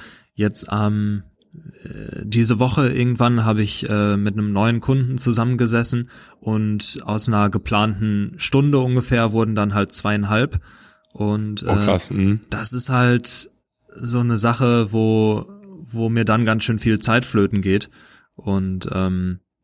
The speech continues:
Speaker 1: ja, wo man, wo man dann eben, wenn das öfter passiert, auf jeden Fall auch gucken muss, okay, wie kann man das eindämmen, ähm, damit ich halt für alle Projekte auch noch Zeit hab,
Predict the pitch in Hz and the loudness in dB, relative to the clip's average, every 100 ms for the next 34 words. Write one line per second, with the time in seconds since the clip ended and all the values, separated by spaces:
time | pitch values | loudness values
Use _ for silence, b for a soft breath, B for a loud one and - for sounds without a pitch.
0 | _ _ 101 92 87 - 98 92 90 90 | _ _ 0 0 0 -6 -4 -2 0 -2
1 | 92 92 92 95 95 98 98 95 95 95 | -2 -2 0 0 0 0 0 0 0 0
2 | 98 - 117 127 117 110 - 113 104 B | 0 0 0 0 0 0 2 2 0 B
3 | B B - 110 104 98 101 - 101 - | B B -4 0 0 2 0 2 0 -2
4 | 113 104 98 98 95 104 98 101 - 98 | -4 -2 -2 -2 -2 -2 0 -2 -2 -2
5 | 95 110 - 107 107 104 101 104 B B | 0 0 0 0 0 2 2 0 B B
6 | B - 98 95 98 95 95 98 101 98 | B -4 0 0 0 0 0 0 -2 0
7 | 92 - 95 101 - 107 104 - 92 95 | -2 -2 0 0 0 0 0 0 -2 -2
8 | 92 - - 110 113 101 101 | -4 -4 0 0 2 -2 -4